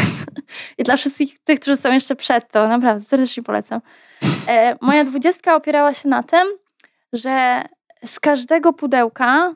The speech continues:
brałam takie elementy mojej tożsamości, jakieś ideologie, e, myśli, które mi się poda-, podobały i zlepiałam to wszystko w jedną taką całość, w której, em, tworzyłam wręcz, generowałam swoją,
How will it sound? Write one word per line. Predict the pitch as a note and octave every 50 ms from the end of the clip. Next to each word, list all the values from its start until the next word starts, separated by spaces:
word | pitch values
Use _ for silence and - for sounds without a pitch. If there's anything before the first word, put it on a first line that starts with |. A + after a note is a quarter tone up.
| _ _ -
brałam | B3+ C4 C#4 C#4 C#4 C4 C4
takie | B3+ C4+ - - - C4+ B3+ B3+ B3+ B3 - _ -
elementy | - C4+ C4+ C4 C4 C#4 D4+ D4+ D4 - C4+
mojej | C4+ C4+ C4+ C4 C4
tożsamości, | - B3+ A#3 - - A#3 A#3+ A#3 A3+ A3+ - -
jakieś | A#3+ A#3 - A#3 - -
ideologie, | B3 D4 C#4+ C#4+ C#4 C#4 C4 A#3+ A#3+ A3+ A#3 A#3 A3+ A3 A3 A3+ - _ _ _ _ _ _ _ _
e, | A#3+ A#3 A#3 A#3+ A#3 A#3+ A#3+ A#3+
myśli, | B3+ B3+ D4+ C#4+ C#4 - - C4 A#3+
które | - - C4 B3+
mi | B3 A#3+
się | - B3+
poda-, | - B3 B3 B3 A#3+ A3+ A#3 A#3
podobały | - - A3+ G#3+ A3+ A#3 A3+ A#3 A#3+ B3+ B3+ _ _
i | C4+
zlepiałam | B3+ C4 C4+ C4+ - D#4 E4 F4 E4+ E4 D#4
to | D4
wszystko | C4 - C#4+ - - D4+
w | C4+
jedną | C#4 C#4+ C#4 C#4+ C#4
taką | C#4 C4+ C#4+ C#4
całość, | C4 - - A3 A3 - - - - - - - _ _ _ _ _ _ _
w | _
której, | _ _ _ C4 C4 B3+ B3 A#3+ A#3+ A#3+ C4 B3+ _ _ _ _ _ _ _ _ _ _ _
em, | - A#2+ B3 - A#3+ A#3+ A#3 A#3+ A#3+ A#3+ A#3+ B3 C4+ -
tworzyłam | - - - C#4+ D4 B3+ C4+ D#4 D4 A#3 G3+ G#3+ A3+ A#3+ A#3+ A#3+ _ _ _ _ _ _ _
wręcz, | A#3 G#3+ A3 G#3+ G#3 G#3 A3+ - - - _ _ _ _
generowałam | A#3 A3 C4+ B3+ C4 C4 C4 C4 A#3+ C4+ C#4+ C4 A#3 A3 G#3 G3+ G3+ A3 B3 C4 - _
swoją, | _ - - - A3+ G#3+ G#3+ G#3 G#3 G#3 G#3 G#3+ A3 A3+